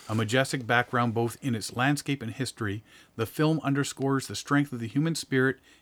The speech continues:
and how the canoe can be a vessel for creating deep and meaningful connections. So all these things are joined,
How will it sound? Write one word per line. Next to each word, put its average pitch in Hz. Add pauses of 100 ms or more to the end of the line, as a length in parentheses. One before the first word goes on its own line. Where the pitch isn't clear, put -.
and 104
how 127
the 160
canoe 143
can 131
be 120
a 110
vessel 117 (240)
for 117
creating 107
deep 143
and 110
meaningful 110
connections. - (720)
So 135
all 170
these 294
things 196
are 156
joined, 131